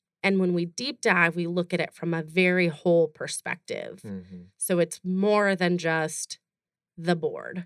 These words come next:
Speaker 1: right? It's more than just, "I need some mental health resources."
Speaker 2: Mm-hmm.
Speaker 1: Another one that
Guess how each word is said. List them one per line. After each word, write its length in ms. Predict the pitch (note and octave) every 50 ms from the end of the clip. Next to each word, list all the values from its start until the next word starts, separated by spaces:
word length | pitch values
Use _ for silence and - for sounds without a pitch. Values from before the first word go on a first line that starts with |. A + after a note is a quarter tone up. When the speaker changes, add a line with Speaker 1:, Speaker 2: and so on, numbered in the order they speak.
| _ _ -
Speaker 1:
right? 220 | D#3 D3+ D3+ E3+ -
It's 220 | - F#3 F3+ - -
more 320 | G3 F#3+ F#3+ F#3+ G3 F#3+
than 220 | F3 F3+ F3+ E3+ D#3+
just, 580 | D#3 E3 E3 D#3+ D#3+ D#3+ D#3+ - - - - _ _ _ _ _ _ _ _ -
"I 100 | D#3 D#3+
need 220 | E3+ E3+ E3+ E3+ -
some 160 | - E3+ E3+
mental 280 | D#3+ D#3 D#3 - - E3
health 280 | D3 - - - - -
resources." 720 | - - F3+ - - - F3 - - - - - G#2 - _ _ -
Speaker 2:
Mm-hmm. 440 | A2+ G#2 F#2+ F2+ F#2 F#2 F2+ E2+ F#2+ A#2 _ _ _ -
Speaker 1:
Another 480 | F#3+ F#3 G3 G3 F#3+ F#3+ F#3 G3 G3 F#3
one 880 | F3+ F3+ F3+ F3 F3 F3 E3+ E3+ E3+ E3+ E3+ E3+ E3 E3+ E3+ E3+ E3+ - _ _ _ _ _ _ _ _ _ _ _ _ _ _
that 760 | - F3+ E3 F#3 E3+ E3 D#3+ D#3 D#3 - - - - - -